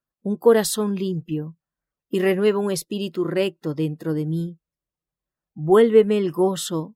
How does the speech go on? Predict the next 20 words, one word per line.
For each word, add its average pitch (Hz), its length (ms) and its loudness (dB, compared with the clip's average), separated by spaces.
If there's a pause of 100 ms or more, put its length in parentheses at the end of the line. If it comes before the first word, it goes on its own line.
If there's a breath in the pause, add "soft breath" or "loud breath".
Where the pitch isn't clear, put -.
(140)
de 180 160 -2
tu 175 140 -8
salud 160 480 -4 (560)
y 170 100 0
el 160 100 2
espíritu 165 520 -6
libre 151 520 -6 (300)
me 156 140 -6
sustente". 147 840 -10 (1160)
La 143 60 -14
sangre 214 360 4
de 233 140 4
Cristo 226 420 -6
es 156 140 -6
eficaz, 165 720 -6 (240)
pero 175 200 -6
necesita 185 640 -6
ser 180 200 -2
aplicada 175 560 -4
continuamente. 156 1120 -6